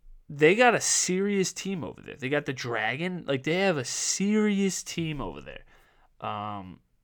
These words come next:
don't sleep on the Heat in this, in this Eastern Conference. I know that the Eastern Conference, like I said, is a little,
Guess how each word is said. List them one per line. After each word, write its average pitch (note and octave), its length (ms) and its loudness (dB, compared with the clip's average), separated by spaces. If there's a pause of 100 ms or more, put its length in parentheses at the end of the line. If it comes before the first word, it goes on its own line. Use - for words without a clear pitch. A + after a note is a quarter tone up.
(160)
don't G3+ 260 0
sleep C4 260 -2
on A#3 120 4
the D3 80 -2
Heat F3+ 320 -6
in B2 80 -12
this, A2 380 -12
in B2 120 -12
this A#2+ 220 -12
Eastern C3+ 320 -6
Conference. C3+ 400 -6
I A2+ 80 -8
know D3 320 -2
that B2 340 -4
the B2+ 80 -8
Eastern B2 300 -6
Conference, C3 380 -6
like A2 140 -8
I A2 60 -8
said, G#2 240 -6
is E2 140 -12
a E2+ 40 -12
little, A2+ 460 -6